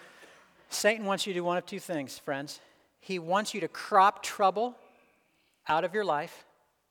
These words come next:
to conceal it, and he wants you to crop your feelings out, deny your feelings so that you remain isolated in your trouble. And when you can no longer do that because it gets too much to bear, he wants you to crop God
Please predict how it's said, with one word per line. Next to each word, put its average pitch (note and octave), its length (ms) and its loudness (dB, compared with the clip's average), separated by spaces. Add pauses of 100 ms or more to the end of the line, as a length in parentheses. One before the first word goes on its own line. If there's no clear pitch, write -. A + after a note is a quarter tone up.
(200)
to - 80 -14
conceal F#3+ 460 -4
it, G#3+ 140 -4
and - 400 -14
he D3+ 40 -4
wants E3+ 260 -4
you F3+ 80 -4
to D#3+ 80 -4
crop F#3 400 4
your G3+ 100 -2
feelings F3 400 -4
out, E3 180 2
deny D#3+ 300 -2
your F#3 120 -2
feelings E3 360 -8
so F3 100 -8
that D#3+ 80 -8
you D#3+ 80 -4
remain D#3 340 -2
isolated D3 600 -2
in C#3 100 -8
your C#3 100 -10
trouble. A2+ 360 -10 (200)
And D#3 60 -6
when D#3+ 100 -4
you D#3+ 60 -8
can E3+ 160 -6
no A3 180 12
longer B3+ 320 8
do A3 160 -2
that A3+ 180 8
because F#3 240 0
it F3+ 60 -8
gets F3 160 -6
too A3 160 -6
much G#3 220 -2
to G#3 80 -4
bear, F3+ 240 6 (240)
he F#3+ 120 -2
wants F3+ 280 -2
you G3+ 60 -8
to F#3 60 -2
crop F3 420 4
God E3 500 4